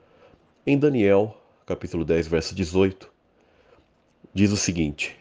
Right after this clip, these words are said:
"E aquele que tinha a aparência de um homem tocou-me outra vez e fortaleceu-me."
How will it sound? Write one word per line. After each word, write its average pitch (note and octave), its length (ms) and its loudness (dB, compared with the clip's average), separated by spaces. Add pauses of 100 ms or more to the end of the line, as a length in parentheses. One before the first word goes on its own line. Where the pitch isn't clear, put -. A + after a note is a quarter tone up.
"E - 100 0
aquele D3+ 360 2
que A#2 100 -4
tinha G2+ 340 -2
a D#2+ 40 -2
aparência G2 640 0
de E2+ 140 -2
um B2 100 0
homem F#2 420 2 (800)
tocou-me D#3+ 380 2
outra A#2+ 260 4
vez F#2+ 400 2
e G#2 60 -8
fortaleceu-me." F2 840 -2